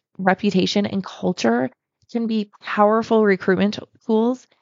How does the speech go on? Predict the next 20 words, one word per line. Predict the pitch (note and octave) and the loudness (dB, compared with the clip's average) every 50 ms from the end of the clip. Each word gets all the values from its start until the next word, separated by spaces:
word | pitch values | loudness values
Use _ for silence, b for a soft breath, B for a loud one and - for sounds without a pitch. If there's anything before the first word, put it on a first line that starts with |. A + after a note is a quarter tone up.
| _ _ _ _ _ - | _ _ _ _ _ 0
in | G3+ G3+ G3 G3 F#3+ | 2 4 4 4 2
our | F#3 - F#3+ G3 A3 A3+ | 2 2 4 4 4 4
industry | - A3 G#3+ G3+ F#3+ F3 - - D#3+ D#3 D3+ - | 2 0 0 0 -2 -2 -2 -2 0 0 -2 0
where | - F3+ F3 F3 | 0 0 0 0
finding | - - - G3 G3 G3+ G#3 G#3+ G#3+ | 0 0 2 2 2 2 0 -2 -4
qualified | - - - F#3 F#3 F#3+ - G#3 F#3+ F#3 F3+ | -4 0 2 2 2 4 4 2 2 2 2
workers | E3+ F3 E3+ F3 - A3 G#3+ A3 A3 - - - | 2 2 2 2 0 2 2 2 0 -2 -4 -2
is | - F#3+ F3+ D#3 | 0 2 2 2
a | E3+ D#3+ | 2 0
c-, | - - - _ - - | -2 -4 -12 _ -12 -6
challenge | - - G#3 G3+ G#3+ A3 A3 A3+ A3+ A3+ A3 - - | -2 2 2 2 2 2 0 -2 -2 -4 -6 -4 -2
and | F3+ F3+ E3+ E3 D#3+ D3 | -2 -2 0 -2 -2 2
will | F#3 G3+ A3+ | 2 2 4
be | G#3+ A3+ G#3+ | 4 2 2
a | G#3 | 0
challenge | G3+ - G3+ F#3 F3+ F3+ F3 E3 - - | 0 0 0 0 0 0 0 -2 -4 -4
for | - E3+ | -4 -4
the | D3+ D#3 - - - - _ _ _ _ _ | -4 -6 -10 -14 -20 -20 _ _ _ _ _
foreseeable | F#3+ F#3 F3+ F3 - - F#3 E3 D#3+ D3+ - D3 | 0 0 0 0 0 0 0 0 0 0 -2 -4
future. | - - - - - - - - | -4 -6 -10 -10 -10 -10 -12 -12